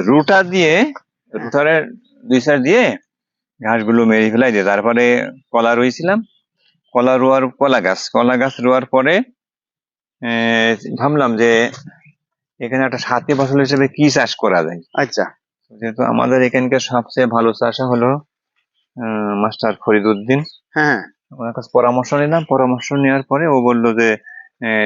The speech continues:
Speaker 1: সাথী ফসল হিসেবে কলাই, কলাই, এই যে মুগ কলাই,
Speaker 2: হ্যাঁ।
Speaker 1: এটাই দেওয়া যায়।
Speaker 2: অল্প দিনে?
Speaker 1: অল্প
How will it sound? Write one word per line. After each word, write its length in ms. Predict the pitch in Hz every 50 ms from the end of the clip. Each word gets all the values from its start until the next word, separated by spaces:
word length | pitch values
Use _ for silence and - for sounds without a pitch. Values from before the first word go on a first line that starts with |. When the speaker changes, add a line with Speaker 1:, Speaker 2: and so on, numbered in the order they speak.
| 104 -
Speaker 1:
সাথী 220 | - 110 - - 131
ফসল 200 | 131 135 139 135 143
হিসেবে 180 | 143 156 156 - -
কলাই, 280 | 123 110 104 110 110 113 113 113 113 98 - 113 123 - _ -
কলাই, 260 | 127 120 110 98 92 92
এই 40 | 98 95
যে 60 | 98 101
মুগ 120 | 113 113 - _ -
কলাই, 220 | 107 95 104 120 131
Speaker 2:
হ্যাঁ। 100 | 120 110
Speaker 1:
এটাই 240 | - 131 117 113 104 92
দেওয়া 160 | 92 87 80 78
যায়। 140 | 80 82 78 - - - 190
Speaker 2:
অল্প 120 | 202 190 196 208 180
দিনে? 180 | 208 208 208 202 196 190 - _ _ - -
Speaker 1:
অল্প 160 | 127 113 -